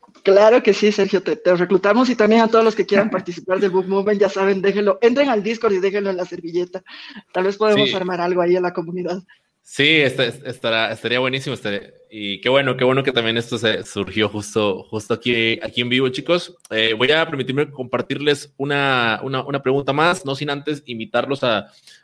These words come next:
Speaker 3: a, a los que están del otro lado a que dejen sus preguntas, a que aprovechen aquí. Tenemos a dos, o sea, las dos que, las dos personas que están aquí trabajan con, en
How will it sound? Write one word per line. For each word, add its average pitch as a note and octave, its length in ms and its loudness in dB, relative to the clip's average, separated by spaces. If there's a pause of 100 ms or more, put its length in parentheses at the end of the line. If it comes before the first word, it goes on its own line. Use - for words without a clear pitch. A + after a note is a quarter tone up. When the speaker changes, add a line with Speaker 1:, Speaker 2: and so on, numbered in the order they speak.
Speaker 3:
a, F#2 460 0
a F2+ 100 -4
los F#2+ 140 -4
que - 60 -18
están A#2 120 -4
del B2+ 100 -2
otro C3 140 -2
lado C3 380 0
a A#2+ 80 -10
que A#2+ 100 -4
dejen C3 160 -8
sus D#3 120 -10
preguntas, C#3+ 440 -4
a C3 60 -6
que A#2 80 -4
aprovechen A2+ 420 -2
aquí. B2+ 320 -4 (280)
Tenemos A#2+ 520 -4
a G#2+ 200 0
dos, B2+ 540 0
o - 40 -20
sea, F#2+ 480 -4 (120)
las G#2 240 -6
dos C#3 280 0
que, C3+ 80 -2
las - 120 -12
dos B2 240 -2
personas C3 280 -6
que - 60 -20
están B2 120 -8
aquí A#2+ 220 -6
trabajan A2+ 580 0
con, G2+ 500 2
en G2+ 200 -2